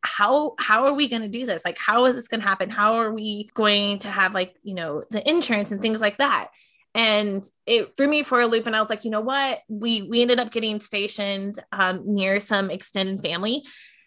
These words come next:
that we don't see ever. And so we were like, "Okay, well, we'll get to, you know, see them more often." And that was really, really great. That was, like, one of the positives that I took from it. I also took the positive that I got to have my second child in a civilian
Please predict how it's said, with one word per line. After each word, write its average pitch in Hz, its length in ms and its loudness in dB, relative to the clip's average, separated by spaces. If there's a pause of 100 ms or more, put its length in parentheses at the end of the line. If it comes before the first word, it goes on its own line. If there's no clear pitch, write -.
(140)
that 214 180 2
we 220 140 2
don't 190 400 2 (120)
see 202 520 -2 (160)
ever. 180 320 4
And 254 180 0
so 233 140 -4
we 233 80 -2
were 233 80 0
like, 233 200 -2
"Okay, 311 280 0
well, 247 180 0
we'll 254 140 -4
get 254 160 -6
to, 247 200 -8 (280)
you 240 100 -2
know, 190 420 0
see 254 260 0
them 220 180 4
more 190 160 6
often." 196 320 2
And 214 220 -2
that 220 100 4
was 226 180 4
really, 214 300 0
really 196 240 0
great. 208 480 -2
That 180 120 -4
was, 202 140 -2
like, 202 160 -4
one 208 160 -2
of 196 60 -4
the 196 80 -4
positives 185 480 -2
that 185 100 -6
I 175 100 -2
took - 220 -10
from 175 180 -4
it. 165 160 -2 (220)
I 202 120 4
also 196 220 6
took 214 160 -4
the 220 60 -2
positive 190 680 4
that 180 420 2 (440)
I 202 60 0
got 185 280 -2
to 214 80 -8
have 202 120 2
my 190 140 -2
second 208 340 -4
child 202 380 2
in 190 80 -2
a 185 40 -8
civilian 190 880 0